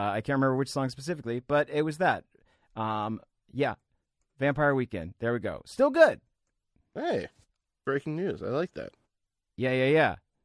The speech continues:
Speaker 2: All right, question twelve. Uh, what's a band or musical artist that you want to hear more from?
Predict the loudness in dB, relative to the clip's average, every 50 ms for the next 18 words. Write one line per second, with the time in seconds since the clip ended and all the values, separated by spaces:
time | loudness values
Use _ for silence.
0 | _ _ _ _ _ _ _ -18 -12 -10 -8 -6 -4 -2 0 0 0 -2 -2 -4
1 | -6 -6 -6 -8 -8 -6 -2 -2 0 0 0 0 -2 -2 -2 -4 -4 -4 -6 -6
2 | -4 -4 -4 -4 -4 -4 -4 -4 -2 0 2 2 2 0 -2 -6 -14 -18 -20 -20
3 | -20 -14 _ -4 -2 0 2 2 4 4 2 2 0 -2 -2 -2 -2 -2 -2 -4
4 | -4 -4 -4 -6 -6 -4 -2 0 0 0 -2 -2 -2 -2 -2 0 0 0 0 -2
5 | -2 -2 0 0 0 2 2 0 -2 -4 -10 -14 -12 -10 -10 -10 -8 -8 -8 -6
6 | -6 -4 -6 -6 -6 -8 -10 -10 -10 -12 -8 -4 -2 -2 0 0 -2 -2 -4 -6
7 | _ _ -6 -4 -2 -2 0 0 0 0 -2 -2 -6 -10 -18 -18 -14 -10 -8 -6
8 | -6 -8 -10 _ -18 -20